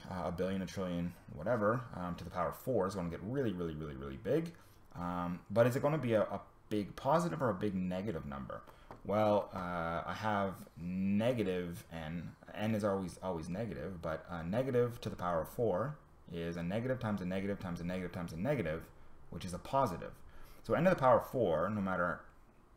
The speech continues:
what, uh, how, how negative I put in n, n to the power of four is alwa-, always gonna be a really, really large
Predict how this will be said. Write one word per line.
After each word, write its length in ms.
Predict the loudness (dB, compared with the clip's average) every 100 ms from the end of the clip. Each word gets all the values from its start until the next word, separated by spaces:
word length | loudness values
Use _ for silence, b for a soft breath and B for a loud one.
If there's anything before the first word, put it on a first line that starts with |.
| -14
what, 540 | -8 0 4 4 2 0
uh, 380 | 2 2 2 0
how, 400 | 2 4 4 0 -14
how 260 | -10 -2 0
negative 440 | 2 0 -2 -2
I 80 | -4
put 180 | -4 -6
in 140 | -6
n, 320 | -4 -4 -6 -8 -12 -2
n 100 | 0
to 60 | 4
the 40 |
power 140 | 4
of 80 | 4
four 120 | 2
is 60 | 0
alwa-, 160 | 0 -2
always 180 | -4 -4
gonna 160 | -4 -4
be 60 |
a 60 | -4
really, 240 | -4 -2
really 180 | -2 -2
large 380 | 0 0 0